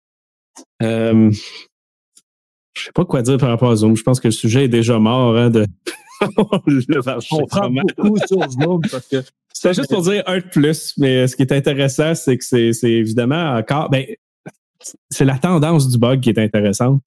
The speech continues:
Speaker 1: parce qu'on l'a vu sur iPhone et, euh, je pense que c'est sur les téléphones Samsung et autres. C'est les images qui sont envoyées qui fait un exploit de, dans le, dans le système.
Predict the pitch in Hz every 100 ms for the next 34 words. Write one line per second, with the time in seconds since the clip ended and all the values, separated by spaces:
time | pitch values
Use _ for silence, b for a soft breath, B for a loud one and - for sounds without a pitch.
0 | _ _ _ _ 117 - 127 120 113 110
1 | 123 139 135 113 107 104 123 123 127 120
2 | 110 107 101 101 101 101 98 - 113 113
3 | 107 101 - 107 107 104 107 101 120 110
4 | 104 101 - 117 104 113 143 - _ _
5 | _ - - 113 110 113 123 139 135 123
6 | - - 120 117 113 110 127 - - 113
7 | 117 110 113 110 110 - 123 120 120 -
8 | - 117 110 104 104 104 95 104 104 101
9 | 98 95 101 - 120 - - - 120 107
10 | 101 - - 110 117 143